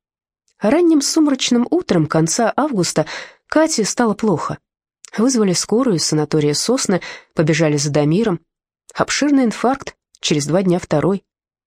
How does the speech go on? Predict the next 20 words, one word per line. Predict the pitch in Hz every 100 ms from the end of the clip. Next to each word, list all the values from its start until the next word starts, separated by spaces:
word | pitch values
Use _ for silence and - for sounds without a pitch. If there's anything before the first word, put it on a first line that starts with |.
| _ -
Врачи | 147 151 220
считали, | - 170 202 208 170
что | - 170 151
никуда | 156 151 160 185
перевозить | 165 151 151 190 -
Катю | 170 165 165
нельзя, | 156 151 214 220 - - - -
пока | - 170
состояние | - 147 - 170 147 147
не | 147
стабилизируется. | - 160 156 160 151 143 - - - _ _ _ _ _ -
Алка | 185 202 147
искала | - 160 151
лучшую | 151 160 - 156
больницу, | 151 151 165 196 - - - - -
Соломон | - 202 208 254
сидел | 226 151 165 185
у |
постели | - 151 - 180
жены. | 156 160 165 220